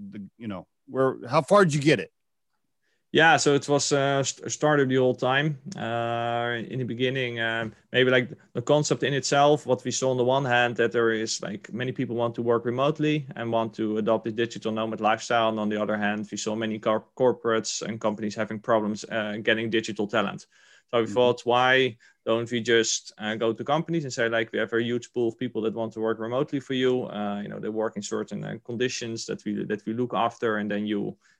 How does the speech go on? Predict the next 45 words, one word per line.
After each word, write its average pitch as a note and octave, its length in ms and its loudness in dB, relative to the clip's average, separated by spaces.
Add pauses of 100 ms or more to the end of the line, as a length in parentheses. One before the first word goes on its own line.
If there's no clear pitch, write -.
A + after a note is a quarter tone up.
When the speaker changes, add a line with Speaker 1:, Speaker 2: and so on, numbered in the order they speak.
(100)
Speaker 2:
basically A#2 340 -6
can A#2 60 -6
get G#2+ 240 0
really A#2 180 0
great A2 300 0
talent, G2+ 320 -2
which G#2 180 -6
you G2+ 140 -4
find G#2 480 -2
hard G#2+ 240 -14
to A2+ 80 -6
get G#2 320 -2
right G2+ 240 -2
now.'" G2 400 -4
Uh, G#2+ 80 -2
for G#2+ 120 -6
instance, G2+ 220 -4
let's G2+ 160 -4
say G#2 240 -2
a G#2+ 100 0
big G#2 220 -2
insurance G2+ 400 -2
company. - 340 -10 (960)
Um, B2 680 0 (240)
so B2+ 140 2
we C3 120 4
focus D3 340 4
initially B2+ 560 2
on, A2+ 420 0 (600)
on C3 100 0
the B2 80 4
user C#3+ 320 4
side C3 300 2
of A2+ 80 -4
things, B2 340 -2
on A2+ 100 -6
getting, A2 360 0
like, G#2+ 260 -6
uh, A2 240 0
big A2+ 300 -2
talents A2+ 340 -2
in B2+ 160 -6
there. B2+ 360 4
So, G#2+ 340 -4
um, G#2+ 460 -4